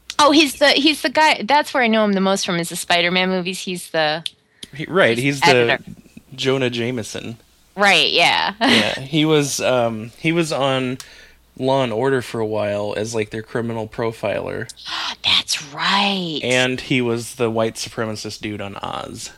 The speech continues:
Speaker 1: Oh, I didn't see that.
Speaker 2: Yeah.
Speaker 1: I, I didn't watch Oz. Ew. That's not very good.
Speaker 2: Yeah, he's pretty good, though.
Speaker 1: Oh, he's a great actor. Oh, and, and I think he's, like, the dad on Juno and stuff like that. That he's
Speaker 2: Mm.
Speaker 1: just that guy.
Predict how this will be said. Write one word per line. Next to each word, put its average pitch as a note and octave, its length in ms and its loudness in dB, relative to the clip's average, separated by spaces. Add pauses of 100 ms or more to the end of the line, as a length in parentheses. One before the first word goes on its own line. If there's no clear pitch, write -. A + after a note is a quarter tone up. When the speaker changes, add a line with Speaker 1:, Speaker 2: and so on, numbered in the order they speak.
(640)
Speaker 1:
Oh, E3+ 320 2
I D3 160 0
didn't D3+ 280 -8
see D3+ 200 -10
that. C3 320 -2 (580)
Speaker 2:
Yeah. - 180 -4 (260)
Speaker 1:
I, D3 60 -8
I - 20 -10
didn't D3 260 -12
watch C#3+ 260 -8
Oz. C#3+ 540 -10
Ew. D3+ 640 -2 (920)
That's - 200 -4
not - 140 -2
very - 200 -4
good. F2 380 -4 (160)
Speaker 2:
Yeah, G#2 160 -6
he's C#3+ 240 -6
pretty A#3+ 180 -4
good, A2 320 -2
though. - 220 -8 (560)
Speaker 1:
Oh, B3+ 120 6
he's B3+ 180 2
a A3 40 -4
great G3 260 2
actor. D3+ 500 0
Oh, A3+ 200 6
and, - 180 4
and A3+ 260 2
I G3+ 180 2
think E4 180 -4
he's, F4+ 160 -4
like, B3+ 140 -6
the E3 80 -4
dad C#3 420 0
on C3 200 -4
Juno C3+ 500 -4
and C#3+ 140 -6
stuff - 200 -6
like E3+ 140 -8
that. E3 320 0
That - 180 -2
he's - 240 0
Speaker 2:
Mm. A2 40 -2
Speaker 1:
just - 280 -2 (120)
that D3 340 0
guy. G2+ 400 -2